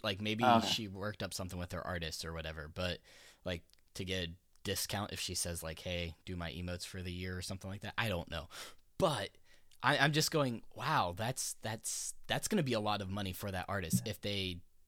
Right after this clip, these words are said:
Speaker 1: say, 'I want all these emotes.'" Even half of twenty-eight, that's fourteen. So you're talking fourteen
Speaker 2: Yeah.
Speaker 1: emotes that, if it's their mascot,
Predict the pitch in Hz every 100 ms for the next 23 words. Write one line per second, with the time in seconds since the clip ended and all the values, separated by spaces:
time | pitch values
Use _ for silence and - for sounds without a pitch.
0 | - - 107 95 92 85 101 101 - 95
1 | 92 92 90 85 104 101 85 - 165 156
2 | - 117 120 113 - - 101 92 104 87
3 | - 90 82 - - - - - 95 -
4 | 113 98 87 85 - 107 92 90 - -
5 | - - 117 113 107 107 - 113 - 104
6 | 98 101 95 85 - - 92 90 - -
7 | 101 - 101 - - 92 87 98 160 -
8 | 95 90